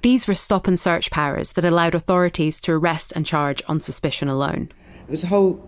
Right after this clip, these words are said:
Speaker 2: plethora of issues that were primarily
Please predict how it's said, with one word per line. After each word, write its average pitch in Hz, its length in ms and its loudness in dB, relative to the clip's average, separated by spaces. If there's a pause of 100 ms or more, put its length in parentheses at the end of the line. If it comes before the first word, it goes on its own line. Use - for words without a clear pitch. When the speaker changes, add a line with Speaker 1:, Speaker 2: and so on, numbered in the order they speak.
(100)
Speaker 2:
plethora 151 600 -2
of 123 200 -4
issues 107 720 0 (400)
that - 480 -2 (140)
were 156 500 4 (280)
primarily 190 1000 2